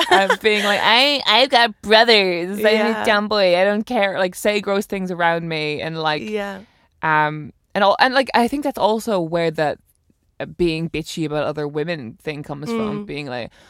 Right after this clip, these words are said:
Speaker 1: "Oh man, she is so fake and pretty and stupid, and I am plain <laughs> and
Speaker 2: Yeah.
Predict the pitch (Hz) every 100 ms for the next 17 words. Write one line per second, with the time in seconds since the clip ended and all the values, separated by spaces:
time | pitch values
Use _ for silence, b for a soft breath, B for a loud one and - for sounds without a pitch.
0 | B - 240 240 240 226 220 - 277 320
1 | 269 - 220 190 180 - 196 233 254 226
2 | 165 165 - 214 220 233 175 156 - -
3 | 214 214 226 190 127 202 220 208 185 170
4 | - _ _ - 214 226 233 190 156 190
5 | - 254 208 180 233 269 269 254